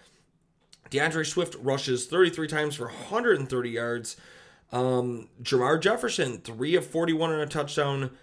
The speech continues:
Gabe Egwubuki, two of fifty-six for a touchdown.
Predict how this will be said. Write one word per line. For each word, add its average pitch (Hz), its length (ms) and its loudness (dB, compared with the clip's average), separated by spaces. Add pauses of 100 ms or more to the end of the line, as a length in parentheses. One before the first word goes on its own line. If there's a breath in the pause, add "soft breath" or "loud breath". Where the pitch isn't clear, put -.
(220 loud breath)
Gabe 226 520 2 (280 loud breath)
Egwubuki, 156 920 0 (440)
two 247 260 0
of 240 80 2
fifty-six 202 880 -4
for 139 160 -2
a 127 60 0
touchdown. 110 640 -6